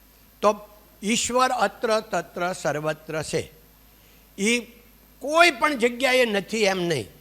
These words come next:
એટલે ખાલી પૃથ્વી લોકમાં નહીં, આખા, આખા, અને શું કહેવાય ભાઈ, પૃ-,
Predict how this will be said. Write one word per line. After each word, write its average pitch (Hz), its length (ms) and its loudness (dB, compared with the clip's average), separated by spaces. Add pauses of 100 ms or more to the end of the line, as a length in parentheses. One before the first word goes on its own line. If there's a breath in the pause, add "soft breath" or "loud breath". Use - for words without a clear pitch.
(280 soft breath)
એટલે 226 180 2
ખાલી 233 340 0
પૃથ્વી 214 520 -2
લોકમાં 247 500 4
નહીં, 269 260 2 (1120)
આખા, 170 320 -4
આખા, 196 640 2 (380)
અને 170 100 -8
શું 202 280 -2
કહેવાય 226 220 4
ભાઈ, 175 300 0 (600)
પૃ-, 190 500 -6